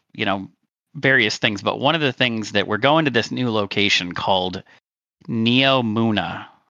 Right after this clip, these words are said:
which is a weird name for a moon around Neptune. That's the planet we're going to. And it's this, uh, apparently hidden colony that nobody knew about. Then that was the idea, is that because nobody knew about it, it was safe.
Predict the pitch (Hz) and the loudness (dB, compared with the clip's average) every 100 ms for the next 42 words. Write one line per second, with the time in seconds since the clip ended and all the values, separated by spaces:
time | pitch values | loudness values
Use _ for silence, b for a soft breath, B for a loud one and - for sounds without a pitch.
0 | _ 190 - - - - - 110 98 92 | _ -4 0 0 -2 -6 -6 -4 -2 -4
1 | 87 - 107 101 95 98 98 90 87 95 | -6 -6 0 2 2 0 -2 -2 -8 -4
2 | 104 92 87 87 104 117 120 117 113 - | 0 2 2 0 0 2 2 2 0 -2
3 | 98 95 101 95 92 92 90 - 82 73 | -2 2 2 2 0 0 0 -2 -12 -10
4 | 82 - 95 - - - 104 92 92 90 | -14 -8 -8 -8 -10 -2 0 0 -6 -8
5 | 85 85 87 - - - B B B B | -8 -8 -10 -10 -10 -14 B B B B
6 | B B 135 120 117 - 120 110 - - | B B 0 2 2 0 0 0 -4 -10
7 | _ - 104 98 202 208 123 107 156 147 | _ 0 2 2 2 2 0 0 2 2
8 | 113 131 139 135 110 95 95 98 113 123 | 0 2 4 4 0 0 0 0 0 2
9 | 117 104 120 101 90 87 107 _ _ _ | 2 2 0 0 0 -2 -4 _ _ _
10 | - 110 104 98 107 107 110 101 107 143 | 0 0 0 0 0 0 0 2 2 2
11 | 120 92 92 98 127 147 120 127 120 107 | 2 0 -4 -8 -4 -2 0 0 0 0
12 | 165 107 95 101 110 107 95 - 135 98 | 2 2 2 2 0 -4 -6 -2 -2 -2
13 | - - | -4 -14